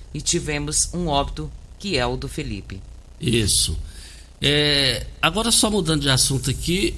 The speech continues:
Speaker 2: o Eduardo Stefani, que é o secretário municipal de habitação, ele nos enviou um áudio de interesse público, questão de moradia. Ele é secretário, é, municipal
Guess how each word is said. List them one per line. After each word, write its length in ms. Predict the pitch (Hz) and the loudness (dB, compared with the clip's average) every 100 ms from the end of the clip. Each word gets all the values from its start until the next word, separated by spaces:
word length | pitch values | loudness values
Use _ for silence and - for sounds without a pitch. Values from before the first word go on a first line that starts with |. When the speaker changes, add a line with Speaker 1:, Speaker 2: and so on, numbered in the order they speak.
| - | 0
Speaker 2:
o 120 | 160 | 0
Eduardo 640 | 165 151 143 143 127 123 | 2 2 4 4 2 4
Stefani, 600 | 110 - 113 - 120 117 | 4 4 2 2 2 2
que 60 | 113 | 2
é 20 | |
o 60 | 104 | 4
secretário 640 | - 107 107 101 104 107 | 4 4 2 2 2 2
municipal 560 | 104 101 - 95 95 95 | 2 2 2 0 -2 -2
de 100 | 95 | -2
habitação, 720 | 95 95 98 95 - 165 190 - - - - - | -2 0 2 6 6 6 2 -6 -14 -16 -18 -4
ele 140 | 120 | 2
nos 260 | 139 160 147 | 4 4 4
enviou 400 | 160 135 147 135 | 2 2 2 2
um 160 | 127 127 | 2 2
áudio 420 | 156 170 175 - - - | 2 0 -2 -6 -8 -2
de 180 | 107 131 | 4 4
interesse 460 | 131 131 131 - | 6 4 4 2
público, 420 | - 143 185 - | 2 0 0 0
questão 400 | - 127 - 120 | 0 2 4 2
de 100 | 120 | 0
moradia. 580 | 120 120 120 107 127 175 | 0 0 0 0 0 0
Ele 100 | 151 | 2
é 20 | |
secretário, 640 | 120 127 123 117 117 117 110 - - - - | 4 4 2 2 2 2 0 -4 -10 -10 -2
é, 140 | 107 | 2
municipal 840 | 117 117 - 107 - 113 113 104 | 4 4 4 2 4 4 4 2